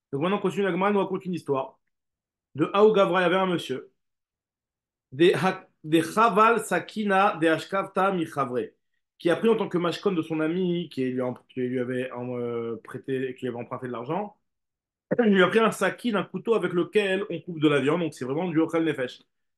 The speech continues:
C'est pas du, c'est pas un sakin, euh, un sakin pour, euh, faire autre chose que la nourriture, c'est vraiment un sakin pour la nourriture. Il est venu devant Abaye,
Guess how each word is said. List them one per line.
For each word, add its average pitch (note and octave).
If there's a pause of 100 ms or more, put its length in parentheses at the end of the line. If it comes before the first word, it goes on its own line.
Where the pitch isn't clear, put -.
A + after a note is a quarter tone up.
(140)
C'est -
pas E3
du, D3
c'est C3+
pas D#3
un D#3
sakin, C#3+
euh, A#2+ (400)
un A2
sakin B2+
pour, A#2
euh, A#2
faire A#2
autre A2+
chose A2
que B2
la A#2+
nourriture, B2
c'est -
vraiment D3
un C#3+
sakin C#3+
pour C3+
la B2
nourriture. A#2 (1700)
Il G3
est F#3
venu G#3
devant F#3+
Abaye, D3+